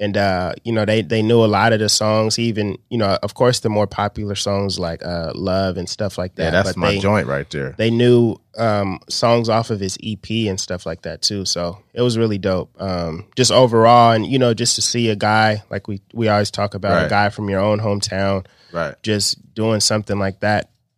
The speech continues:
Speaker 1: of that scale is, you know, something that we can, you know, all strive to do one day.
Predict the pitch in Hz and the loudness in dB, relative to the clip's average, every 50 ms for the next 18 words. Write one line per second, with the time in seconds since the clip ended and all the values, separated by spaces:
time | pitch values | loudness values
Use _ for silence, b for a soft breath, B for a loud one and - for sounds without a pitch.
0 | _ _ - 101 95 92 104 95 92 - - - - 113 110 107 104 98 98 98 | _ _ -6 -6 -4 -2 -2 -4 -4 -4 -8 -6 -4 -2 0 0 0 0 0 -2
1 | 95 101 - - - - 120 104 85 78 110 - _ _ - 113 110 107 - 101 | -2 -4 -6 -8 -8 -10 -10 -10 -10 -12 -14 -18 _ _ -8 -8 -6 -6 -6 -4
2 | 98 92 92 95 101 98 - - 98 92 87 85 87 - _ _ _ - 87 85 | -4 -4 -4 -4 -4 -6 -6 -8 -10 -10 -10 -12 -16 -20 _ _ _ -14 -12 -12
3 | 78 - 92 98 98 92 - - - 95 95 95 95 - 87 85 98 92 92 87 | -8 -4 -2 -2 0 -2 -2 -4 -4 -6 -8 -8 -10 -12 -12 -10 -8 -8 -6 -8
4 | 85 85 87 90 92 95 | -8 -8 -10 -10 -12 -12